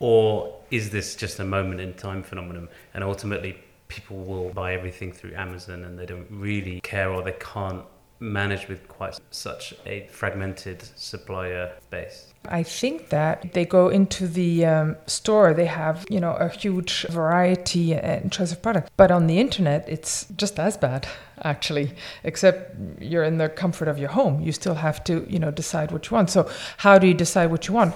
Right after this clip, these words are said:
Speaker 2: I think that with D two C, the consumer has, has changed from physical interaction to much more of a digital hiding maybe behind the comfort of the digital world. And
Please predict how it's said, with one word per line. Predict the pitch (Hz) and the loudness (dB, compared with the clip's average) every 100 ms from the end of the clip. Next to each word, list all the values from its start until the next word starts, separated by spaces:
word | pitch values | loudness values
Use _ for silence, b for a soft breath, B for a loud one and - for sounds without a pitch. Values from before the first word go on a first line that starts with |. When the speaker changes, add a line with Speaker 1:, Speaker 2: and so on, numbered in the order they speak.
| - | -2
Speaker 2:
I | 165 208 | 0 0
think | - 160 147 | 2 0 2
that | 151 151 - | 2 0 -2
with | 196 180 170 - 180 | -6 -4 -4 -6 -6
D | 180 196 | 0 0
two | 196 165 | 0 -2
C, | - - 202 202 226 247 B | -2 0 2 4 2 0 B
the | - | -6
consumer | 214 196 269 285 | -2 0 2 4
has, | 208 196 - | 6 6 2
has | 180 208 196 | 0 0 0
changed | - - 240 247 214 - | 2 4 6 8 8 6
from | - - 196 185 185 180 - | 0 6 8 10 8 6 -2
physical | - - 226 202 214 208 | -8 0 2 2 0 4
interaction | 190 190 180 170 185 - - 208 214 214 - - | 4 4 4 4 2 0 2 4 6 4 0 -6
to | - 196 190 185 185 180 180 180 | 0 4 6 8 6 6 4 2
much | 185 185 - | 0 0 0
more | 190 185 185 185 190 | 4 6 8 6 4
of | 180 175 175 | 4 2 2
a | 170 170 165 170 170 170 | 4 4 4 4 2 2
digital | 208 196 190 - 196 185 185 180 185 180 | 2 2 0 4 8 10 10 10 8 4
hiding | - - 180 185 185 | -2 2 2 4 2
maybe | 185 175 180 | 2 0 -2
behind | 175 160 190 170 175 | -4 -4 -2 0 0
the | 170 - | 0 -6
comfort | - 185 - 180 175 | -6 -6 -4 -2 0
of | 175 170 | -2 -2
the | |
digital | 165 175 180 - 190 170 165 165 | -6 -4 -6 -8 -4 -2 0 -2
world. | - 185 170 196 247 - | 0 2 4 4 2 2
And | 196 196 196 196 196 | 4 6 8 8 6